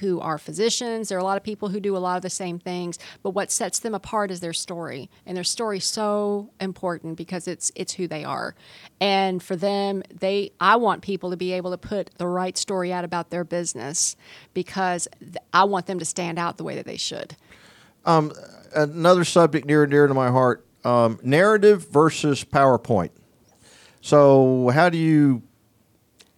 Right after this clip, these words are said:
Speaker 2: how
Speaker 1: I
Speaker 2: do you rationalize those two? What should you start with? What, I mean,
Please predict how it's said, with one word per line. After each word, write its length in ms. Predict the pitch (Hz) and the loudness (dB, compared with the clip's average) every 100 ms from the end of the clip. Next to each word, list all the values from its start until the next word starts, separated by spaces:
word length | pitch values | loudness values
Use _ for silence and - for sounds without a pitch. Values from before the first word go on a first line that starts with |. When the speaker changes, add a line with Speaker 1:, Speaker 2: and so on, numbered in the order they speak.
| _ _ _ - | _ _ _ -2
Speaker 2:
how 100 | 151 | 0
Speaker 1:
I 40 | |
Speaker 2:
do 60 | 160 | 4
you 80 | 151 | 6
rationalize 640 | 143 143 - 143 123 117 | 8 6 4 2 4 4
those 160 | 123 117 | 4 2
two? 240 | - 131 | 4 6
What 160 | 123 156 | 6 4
should 260 | - 170 147 | 2 -2 0
you 80 | |
start 420 | 139 - 147 147 143 | -4 0 2 2 4
with? 460 | 143 143 139 139 | 6 6 6 0
What, 160 | - 127 | -4 -4
I 20 | |
mean, 340 | 120 123 120 | -2 -4 -4